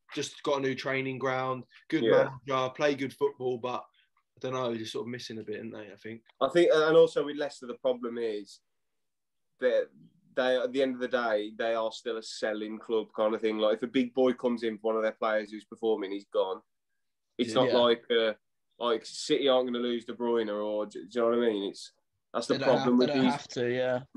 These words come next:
Speaker 2: Yeah, because these clubs who are, that's the problem with these clubs who are trying to break into that top, top, um, bracket kind of thing. It's so hard to keep hold of your players 'cause money and size of clubs does come into play, which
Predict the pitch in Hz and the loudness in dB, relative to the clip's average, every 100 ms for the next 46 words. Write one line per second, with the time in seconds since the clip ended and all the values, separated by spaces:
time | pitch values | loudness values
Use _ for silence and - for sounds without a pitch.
0 | 123 127 120 120 123 139 120 131 123 - | 4 6 6 4 0 -4 0 0 0 -2
1 | 135 117 113 120 117 - - _ _ _ | -2 -2 -2 -2 -2 -4 -10 _ _ _
2 | _ _ _ _ _ - 147 - 165 139 | _ _ _ _ _ -4 -4 -2 0 2
3 | 156 160 156 - 160 143 156 - 156 147 | 2 2 0 0 -2 0 -2 0 0 0
4 | 127 135 135 127 139 127 117 110 107 80 | 0 0 0 -2 -6 -6 -6 -6 -6 -8
5 | _ _ _ _ - 120 - _ _ _ | _ _ _ _ -10 -8 -8 _ _ _
6 | - 123 - - - - 110 117 113 113 | -4 -4 -2 -6 -8 -4 2 2 2 -2
7 | 110 104 _ _ _ _ - 127 123 127 | -6 -10 _ _ _ _ -2 -2 -2 -6
8 | - 110 104 104 98 98 90 - - 120 | -2 0 0 -4 -8 -8 -10 -4 2 2
9 | 117 117 123 120 117 113 117 113 113 110 | 2 2 0 -2 -8 -2 0 -2 -4 -6
10 | 113 107 110 117 - 113 107 - _ _ | -2 0 0 -2 -6 -10 -10 -12 _ _
11 | _ _ 123 139 135 123 113 113 113 110 | _ _ 2 4 6 6 4 2 -2 -6
12 | - _ _ _ - 127 123 117 - 110 | -12 _ _ _ -4 -2 -2 -4 -6 -6
13 | 101 - 110 101 _ _ - 117 113 110 | -6 -4 -4 -6 _ _ -6 -2 -2 -4
14 | - 101 98 117 113 107 - - | -2 2 2 2 -2 -6 -10 -20